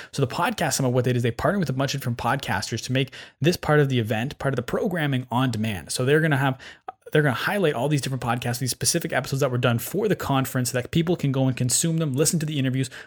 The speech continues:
on their own time. And so My Social Life is one of those podcasts that's being featured at the podcast summit. But luckily for you, so the event actually, the event is,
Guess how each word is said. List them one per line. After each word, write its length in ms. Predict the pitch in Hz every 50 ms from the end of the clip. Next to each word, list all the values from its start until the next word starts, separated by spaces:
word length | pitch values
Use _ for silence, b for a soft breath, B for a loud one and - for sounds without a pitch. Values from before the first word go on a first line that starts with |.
| B B -
on 240 | 131 127 139 147 143
their 220 | 143 135 135 - -
own 300 | 120 117 113 110 110 120 B B B B B -
time. 380 | - - - 82 73 71 76 - -
And 160 | - 131 -
so 160 | - 143 127
My 320 | 120 113 117 127 131 190
Social 420 | 170 - - 170 165 151 - - 127
Life 80 | 120
is 80 | 120 120
one 220 | 113 123 139 160
of 140 | 170 160 135
those 160 | 147 143 131
podcasts 540 | - - - 104 110 113 - - 113 113 -
that's 120 | 131 123 127
being 160 | 127 120 120
featured 480 | 120 - - 214 202 - 165 160 156 B B B B B B -
at 240 | 113 123 135 - -
the 60 | -
podcast 840 | - - 117 101 101 107 - - - 110 95 92 92 - - - B B B B B
summit. 400 | - - - 104 - 69 - - - _ _ B B B B B B B
But 200 | 123 131 143 147
luckily 300 | 165 185 185 233 220 185
for 120 | - -
you, 60 | 156 135
so 140 | - 131
the 120 | 127 139 123
event 260 | 123 127 175 - 107
actually, 360 | 180 170 151 - - 143 127
the 160 | 123 120 123
event 340 | 117 107 120 131 190 202 -
is, 160 | - 170 151